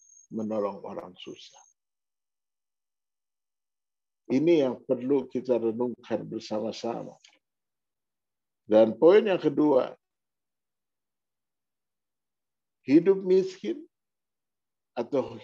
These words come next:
sederhana. Nah, ini karakter Yesus, cara hidup Yesus. Hidup sederhana, miskin, ini cara karakter Yesus.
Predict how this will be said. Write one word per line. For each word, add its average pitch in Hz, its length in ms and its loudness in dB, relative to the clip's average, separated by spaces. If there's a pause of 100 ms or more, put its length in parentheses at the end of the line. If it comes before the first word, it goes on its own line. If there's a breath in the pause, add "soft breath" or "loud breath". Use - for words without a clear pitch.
sederhana. 160 960 0 (1200)
Nah, 120 160 -6 (160)
ini 233 560 0 (480)
karakter 170 640 -4 (160)
Yesus, - 480 -2 (160)
cara 156 240 2
hidup 147 320 -4
Yesus. 139 400 -8 (400)
Hidup 196 240 2
sederhana, 165 640 -2 (320)
miskin, 175 560 2 (160)
ini 165 240 -2
cara 175 320 -2
karakter 175 560 -2
Yesus. - 380 -6